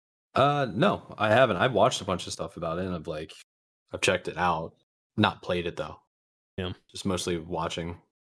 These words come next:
Speaker 1: like, people play. I was big into Twitch, so I watched Fallout,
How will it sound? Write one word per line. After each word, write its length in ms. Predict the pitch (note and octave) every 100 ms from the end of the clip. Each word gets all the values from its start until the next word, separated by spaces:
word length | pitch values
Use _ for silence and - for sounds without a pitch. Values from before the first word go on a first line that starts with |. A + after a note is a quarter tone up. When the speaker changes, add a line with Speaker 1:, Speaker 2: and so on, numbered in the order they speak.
| _ -
Speaker 1:
like, 240 | F2+ F2
people 220 | G2 F2+ E2
play. 240 | F#2 F2 - - _ -
I 140 | G2
was 140 | A2+ G2
big 200 | G#2 F#2+
into 120 | F2
Twitch, 380 | - F2+ D#2+ -
so 160 | F2+
I 160 | E2+ E2 -
watched 240 | F2 D#2+ -
Fallout, 420 | F2 D#2 D2